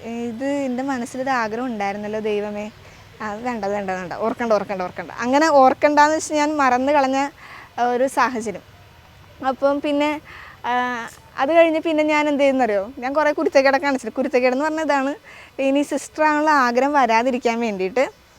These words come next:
ഞാൻ പള്ളി പോകാതിരുന്നു, ഏ, പ്രാർത്ഥനയ്ക്ക് ശ്രദ്ധിക്കാതിരുന്നു. അങ്ങനെ കുറേ ഞാൻ കാണിച്ചു,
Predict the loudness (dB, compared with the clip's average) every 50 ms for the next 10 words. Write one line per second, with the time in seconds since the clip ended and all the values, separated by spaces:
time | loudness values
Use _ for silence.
0 | _ -20 _ _ -4 -4 -2 2 4 4 4 4 2 2 6 6 8 8 6 6
1 | 4 0 -4 -6 -8 -10 -12 -16 -20 -20 -20 -20 -20 -16 -8 -4 -4 -2 -4 -4
2 | 0 2 4 6 4 4 4 2 2 2 2 2 -2 -2 0 2 2 0 0 -2
3 | -4 -4 -4 -6 -6 -4 -4 -4 -4 0 0 0 2 2 2 2 2 2 0 2
4 | 2 2 0 0 -4 -6 -10